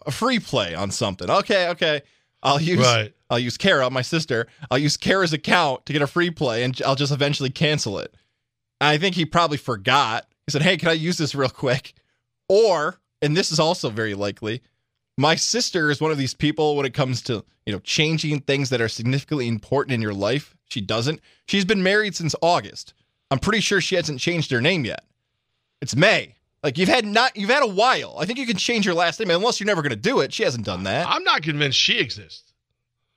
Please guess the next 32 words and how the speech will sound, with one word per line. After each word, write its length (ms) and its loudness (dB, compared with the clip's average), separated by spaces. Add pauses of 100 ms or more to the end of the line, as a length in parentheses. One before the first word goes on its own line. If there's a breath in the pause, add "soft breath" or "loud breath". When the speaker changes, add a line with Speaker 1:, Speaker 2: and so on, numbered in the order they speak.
(240)
Speaker 2:
You've 320 -2
never 520 2
let 180 0
me 100 -6
meet 180 -6
your 120 -10
sister. 400 -14 (460)
Ever. 360 2 (140)
Speaker 1:
You 200 0
were 100 2
at 180 2
my 120 2
wedding. 500 0
She 160 -6
was 160 -2
there. 380 0 (140)
Speaker 2:
Yeah, 220 4
but 120 -2
you, 120 -4
like, 300 -2
somehow 480 0
kept 280 0 (280)
that, 320 -2
that 240 2
separate. 480 -4 (420 soft breath)
I 100 4
met 200 2
every 360 0
one 160 0
of 60 -2
your 100 0
sister-in-laws. 920 -2